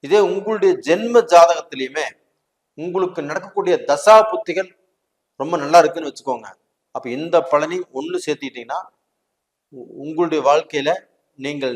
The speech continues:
நினைத்ததை தடை இல்லாமல், சங்கடங்கள் இல்லாமல்,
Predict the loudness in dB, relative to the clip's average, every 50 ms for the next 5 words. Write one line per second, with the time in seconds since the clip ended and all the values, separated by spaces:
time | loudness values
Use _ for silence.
0 | -8 -10 -6 -2 -2 -2 -2 -2 -2 0 0 0 0 -2 -4 _ _ _ _ _
1 | _ _ _ _ _ _ _ _ _ _ _ _ _ _ _ _ _ _ 0 2
2 | 4 4 4 2 2 -2 2 2 2 2 2 -2 -6 -10 -12 _ _ _ _ _
3 | _ _ -12 -8 -6 -6 -4 -2 2 2 2 2 2 0 -2 -2 0 4 4 4
4 | 4 2 -6